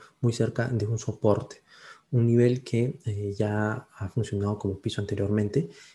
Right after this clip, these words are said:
y que puede ser un interesante nivel de apoyo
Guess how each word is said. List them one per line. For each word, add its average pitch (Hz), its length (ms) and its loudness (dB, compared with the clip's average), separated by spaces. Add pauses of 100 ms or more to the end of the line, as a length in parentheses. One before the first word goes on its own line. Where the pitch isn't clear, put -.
(160)
y 120 140 0
que 127 300 -2 (260)
puede 151 540 4
ser 123 240 0
un 131 120 2 (220)
interesante 117 960 -2
nivel 107 420 0
de 110 60 -2
apoyo 117 460 2